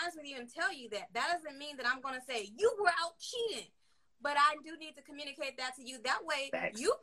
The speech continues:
Speaker 1: can then see, "Okay, well, you know what? I don't mind hitting you up in an hour or whatever,"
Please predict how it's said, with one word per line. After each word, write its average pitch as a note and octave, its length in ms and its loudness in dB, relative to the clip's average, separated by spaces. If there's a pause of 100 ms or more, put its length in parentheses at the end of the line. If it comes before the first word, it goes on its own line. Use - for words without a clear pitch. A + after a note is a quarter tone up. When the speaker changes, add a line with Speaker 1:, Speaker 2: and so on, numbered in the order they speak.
Speaker 1:
can D#4+ 200 2
then G4 360 0
see, C#4+ 360 -4
"Okay, C#4 420 2
well, B3+ 260 4
you C#4+ 140 -4
know D#4 160 2
what? F4 140 6 (180)
I C#4 120 6
don't G4 140 -4
mind C4 240 4
hitting A#3 200 -6
you A3 180 2
up G3+ 240 2
in G3+ 140 -4
an F#3+ 40 -6 (160)
hour F#3+ 260 2
or F#3 40 -8
whatever," G3 340 -4